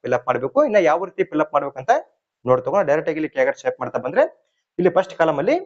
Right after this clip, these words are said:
ನೀವೇನಾದ್ರೂ ಇಲ್ಲಿ ಆರ್ ಆರ್ ಬಿ ಅಥವಾ ಆರ್ ಆರ್ ಸಿ ಇಂದ ಡಿಬಾರ್ ಆಗಿದ್ರೆ ಅಂತ ಇಲ್ಲಿ ಕೇಳ್ತಿದ್ರೆ, ಅಂದ್ರೆ ಸದ್ಯಕ್ಕೆ ನೀವು ಇಲ್ಲಿ ಆರ್ ಆರ್ ಬಿ ಅಥವಾ ಆರ್ ಆರ್ ಸಿ ಇಂದ ಡಿಬಾರ್ ಆಗಿದ್ರೆ ಇಲ್ಲಿ ಕಾಣ್ತಿರ್ತಕ್ಕಂಥ ಎಸ್ ಆಪ್ಷನ್ ಮೇಲೆ ಟಿಕ್ ಮಾಡ್ಕೋಬೇಕು. ಇಲ್ಲದಲ್ಲಿ no ಅಂತ ಟಿಕ್ ಮಾಡ್ಕೊಳ್ಳಿ.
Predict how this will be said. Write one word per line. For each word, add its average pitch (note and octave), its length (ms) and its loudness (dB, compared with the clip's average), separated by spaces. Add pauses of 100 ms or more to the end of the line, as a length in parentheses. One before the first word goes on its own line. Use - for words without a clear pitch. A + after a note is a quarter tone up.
(2000)
ನೀವೇನಾದ್ರೂ G3 440 2
ಇಲ್ಲಿ C4+ 140 -4 (440)
ಆರ್ D3+ 100 0
ಆರ್ G3+ 140 -2
ಬಿ G3+ 80 -4 (100)
ಅಥವಾ D#3+ 220 2 (260)
ಆರ್ D3 120 0
ಆರ್ F3 100 -4
ಸಿ - 100 -6
ಇಂದ F3 120 2 (120)
ಡಿಬಾರ್ E3+ 300 2
ಆಗಿದ್ರೆ D3 280 -8
ಅಂತ C#3 140 -16
ಇಲ್ಲಿ B3+ 140 -8 (380)
ಕೇಳ್ತಿದ್ರೆ, C#3 400 2
ಅಂದ್ರೆ C#3+ 200 -4
ಸದ್ಯಕ್ಕೆ D#3+ 360 -2
ನೀವು C#3 120 -4
ಇಲ್ಲಿ C4 160 -2 (460)
ಆರ್ C#3+ 160 0
ಆರ್ F3+ 180 0
ಬಿ F3+ 60 -4 (100)
ಅಥವಾ G3 200 -2 (300)
ಆರ್ D3 100 2
ಆರ್ F3 100 -4
ಸಿ - 80 -14
ಇಂದ F3 200 0
ಡಿಬಾರ್ D3 240 2
ಆಗಿದ್ರೆ C#3 260 -2 (520)
ಇಲ್ಲಿ D3 200 0
ಕಾಣ್ತಿರ್ತಕ್ಕಂಥ D#3+ 540 -4 (140)
ಎಸ್ C#3 160 -8
ಆಪ್ಷನ್ C#3+ 240 -6
ಮೇಲೆ C#3+ 180 -2
ಟಿಕ್ C3 160 -16
ಮಾಡ್ಕೋಬೇಕು. C#3+ 420 0 (380)
ಇಲ್ಲದಲ್ಲಿ D3+ 420 0 (340)
no B2 120 0
ಅಂತ F#3 100 0 (120)
ಟಿಕ್ B2 180 -6
ಮಾಡ್ಕೊಳ್ಳಿ. E3+ 300 0